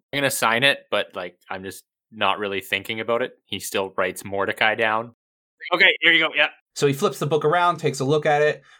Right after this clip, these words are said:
Speaker 2: pulls out one of his index cards and starts, uh, writing what appears to be an access card for you to the library.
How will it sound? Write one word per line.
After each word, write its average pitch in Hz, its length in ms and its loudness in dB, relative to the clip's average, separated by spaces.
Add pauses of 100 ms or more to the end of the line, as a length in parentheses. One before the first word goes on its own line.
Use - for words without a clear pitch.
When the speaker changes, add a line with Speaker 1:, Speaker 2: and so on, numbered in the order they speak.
(140)
Speaker 2:
pulls 143 200 2
out 131 140 4
one 131 120 0
of 120 60 -2
his 117 120 -2
index 127 360 0
cards 120 360 0
and 107 100 -4
starts, 113 380 -2
uh, 107 220 2
writing 117 480 -2
what 113 160 0
appears 120 360 -2
to 113 60 -2
be 110 220 2
an 107 80 0
access 123 480 -4
card 107 260 -2
for - 80 -12
you 104 140 -4
to 151 180 -2
the 127 80 0
library. 107 640 0